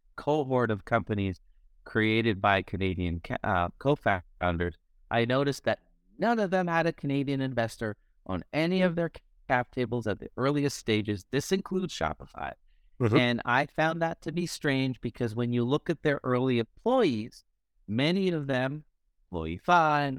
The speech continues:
Speaker 1: ten, fifteen, twenty, thirty, are Canadian. 'Cause guess what? You hire from the schools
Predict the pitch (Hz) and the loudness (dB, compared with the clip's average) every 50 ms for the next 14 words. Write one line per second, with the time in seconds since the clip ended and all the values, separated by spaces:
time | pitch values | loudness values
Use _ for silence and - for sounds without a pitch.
0 | - - - - 156 156 151 147 139 143 143 - 151 151 - - 143 139 139 131 | -10 -12 -6 -2 0 0 2 0 0 -2 -4 -6 -8 -8 -6 -4 -4 -4 -4 -4
1 | - - 151 151 143 135 123 - - 156 151 143 131 - - _ _ _ _ _ | -2 0 2 2 2 0 -2 -2 0 2 2 2 0 -2 -4 _ _ _ _ _
2 | _ _ _ _ _ _ _ _ _ _ _ _ _ _ _ _ _ _ _ _ | _ _ _ _ _ _ _ _ _ _ _ _ _ _ _ _ _ _ _ _
3 | 185 175 185 180 - - - 185 220 254 262 254 202 120 - - - 139 127 - | 2 2 2 2 0 -4 -4 -2 -2 0 0 0 -2 -2 -4 -6 -8 -8 -6 -4
4 | 170 175 - - 240 247 180 - - - - 151 143 135 156 175 196 196 196 - | -6 -6 -4 -2 0 0 0 -2 -4 -8 -8 -6 -4 0 0 2 2 0 -2 -4
5 | - 180 175 175 170 - - - 208 214 208 196 175 - - - | -6 -8 -8 -8 -10 -10 -6 -4 -2 -2 -2 -2 -4 -8 -14 -20